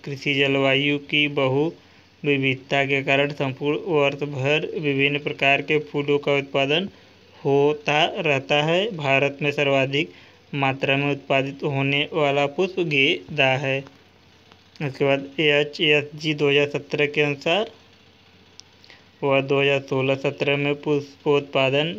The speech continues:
क्षेत्रफल की दृष्टि से तीन राज्य क्रमशः जम्मू एवं कश्मीर, कर्नाटक एवं तमिलनाडु, जबकि संपूर्ण पुष्प उत्पादन की दृष्टि से देश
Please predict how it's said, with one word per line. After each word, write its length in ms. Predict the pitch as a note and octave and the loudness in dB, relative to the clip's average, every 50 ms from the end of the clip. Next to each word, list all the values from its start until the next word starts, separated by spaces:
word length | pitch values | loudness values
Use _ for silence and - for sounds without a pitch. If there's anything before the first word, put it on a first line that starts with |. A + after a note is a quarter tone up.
| F#3+ - | -10 -8
क्षेत्रफल 500 | - - C#3+ C#3 - C#3+ C#3 - C#3+ C#3 | -2 -2 -2 -2 -2 -4 -2 -2 -2 -2
की 160 | C#3 - D3+ C#3+ | -2 -4 -4 -4
दृष्टि 560 | C#3 C#3+ C#3 C#3 C3+ C#3 - E3 D#3 D3+ D3+ - - - - - - - _ _ - | 0 0 0 0 0 -2 -2 -2 -2 -2 -2 -6 -14 -20 -20 -20 -20 -20 _ _ 0
से 100 | D3 C#3+ C#3+ | 0 0 0
तीन 580 | - - C#3 C#3 C#3+ D3 D3+ D3 - - - | 0 0 2 2 4 2 2 0 -4 -4 0
राज्य 320 | D3+ C#3+ C#3 C3+ C3+ C#3 C#3+ | 2 2 4 2 2 0 0
क्रमशः 420 | C#3+ D3 C#3 C3+ C3+ C3+ D3+ C#3+ C#3 | 0 0 -2 -2 0 0 0 0 0
जम्मू 380 | C#3 C#3 C3+ C3+ C#3 C#3 D3 | 2 0 0 0 0 0 -2
एवं 400 | D3 D#3 - - F#3 D3+ D3 D3 C#3+ | -2 -4 -4 -4 -2 -2 0 -2 -2
कश्मीर, 680 | - D#3 C#3 C3 - D#3+ D3+ D3+ D#3 D#3+ F3+ F#3+ - - - | -2 -2 -2 -2 -4 -4 -4 -2 0 0 0 0 -2 -4 -2
कर्नाटक 600 | D#3 C#3+ C#3 C3+ C3+ C3+ C3 C3 - D3+ D3 D3 - - | 0 0 2 2 0 0 -2 0 0 -2 -2 -2 -4 -2
एवं 260 | F#3+ D#3 D3+ D3+ E3+ G3 | -2 0 0 0 -2 -6
तमिलनाडु, 640 | - - D3+ C#3+ C#3+ C#3+ C#3+ C#3 C#3 C#3 C#3 D3 C#3+ | -4 -4 -2 0 0 0 0 0 0 2 2 2 2
जबकि 320 | C#3 C#3 C#3 C#3 - E3 C#3+ C#3+ - - - - - - _ _ _ - - | 2 0 -2 -2 -4 -4 -4 -4 -8 -20 -20 -20 -20 -20 _ _ _ -16 -6
संपूर्ण 640 | - D3 C#3+ C#3 C#3 C3+ C3+ - D3 D3 D3+ D3+ D#3+ D#3 - - | -2 -2 0 0 -2 -4 -4 -2 0 2 2 2 0 -2 -4 -2
पुष्प 260 | D#3+ D#3 D3+ D#3 - | -2 -2 -2 -2 -4
उत्पादन 640 | F3 - F3+ E3 - - D3+ C#3+ C#3 C#3 D3 D3 D3+ D3 | -4 -4 -4 -6 -2 0 2 2 2 2 2 0 0 -2
की 200 | - D#3+ D#3+ D#3+ - - | 0 0 0 0 -2 -6
दृष्टि 480 | F#3 D#3 D3+ D3 C#3+ C3+ - - E3 D3+ | -6 -2 0 0 0 0 -2 -4 -4 -4
से 160 | - D#3+ D#3+ | -2 -4 -4
देश 440 | D#3 D3 D#3+ C#3+ C#3+ D3+ D3+ D3 - | -2 0 2 2 4 4 2 0 -2